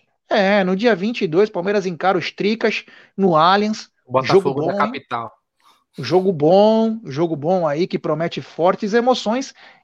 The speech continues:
Speaker 1: E no dia vinte e cinco, no dia vinte e cinco, o Palmeiras encara o Ituano no Novelli Júnior, um lugar meio indigesto lá, sempre tem bons jogos lá. Mas esses são os quatro jogos, Brunera, do mês de janeiro.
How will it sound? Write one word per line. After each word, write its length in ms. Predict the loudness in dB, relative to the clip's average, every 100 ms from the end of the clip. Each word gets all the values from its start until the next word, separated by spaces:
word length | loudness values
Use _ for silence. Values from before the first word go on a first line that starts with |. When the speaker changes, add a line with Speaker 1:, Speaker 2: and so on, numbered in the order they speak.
| _
Speaker 1:
E 160 | -2 0
no 180 | 0 0
dia 340 | 0 2 2
vinte 260 | 2 -2 -4
e 40 |
cinco, 480 | -8 -6 -4 -6 -8 _ _ _ _ _ -4
no 180 | 0 2
dia 320 | 2 0 0
vinte 280 | 0 -4 -4
e 20 |
cinco, 400 | -4 -4 -4 -10 _ _ _ _
o 100 | 0
Palmeiras 460 | 2 2 2 0 0
encara 420 | -4 0 4 4
o 160 | 4
Ituano 480 | 2 4 6 6 4
no 220 | 4 4 4
Novelli 500 | 4 4 4 4 2
Júnior, 360 | 0 0 -2 -4 _ _
um 80 | -2
lugar 260 | 2 4 2
meio 200 | 0 -4
indigesto 760 | -4 -4 -2 2 2 0 -4
lá, 220 | 0 0
sempre 240 | 0 -6 -6
tem 120 | -6
bons 360 | -2 -2 0 0
jogos 420 | 2 2 0 -6
lá. 260 | -2 -2 -4 _ -20 _ -2
Mas 160 | 0
esses 180 | 0 0
são 160 | 0 0
os 100 | 0
quatro 380 | 2 2 2 0
jogos, 320 | 2 2 -2
Brunera, 400 | -2 0 2 2
do 160 | 2
mês 420 | 0 0 -2 -4 -4
de 160 | -4
janeiro. 600 | -2 -2 -2 -2 -2 -2